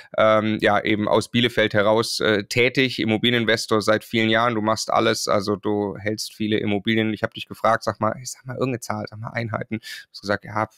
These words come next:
also grad wahrscheinlich so dreihundertfünfzig, kommt drauf an, wie du zählst. Ja, sind sechzig Garagen, eine Tiefgarage oder sechzig Einheiten oder keine Ahnung. Also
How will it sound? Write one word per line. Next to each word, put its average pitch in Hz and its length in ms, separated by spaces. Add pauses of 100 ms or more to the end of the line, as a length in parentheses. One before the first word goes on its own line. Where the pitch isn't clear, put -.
also 98 220
grad 104 240
wahrscheinlich 101 320
so 104 80
dreihundertfünfzig, 104 680
kommt 101 160
drauf 98 100
an, 104 140
wie 101 100
du 101 100
zählst. 113 420
Ja, 104 160
sind 101 160
sechzig 101 380
Garagen, 101 400
eine 107 320 (400)
Tiefgarage 104 520
oder 101 120
sechzig 101 340
Einheiten 117 320
oder 104 140
keine 110 200
Ahnung. 123 220
Also 113 160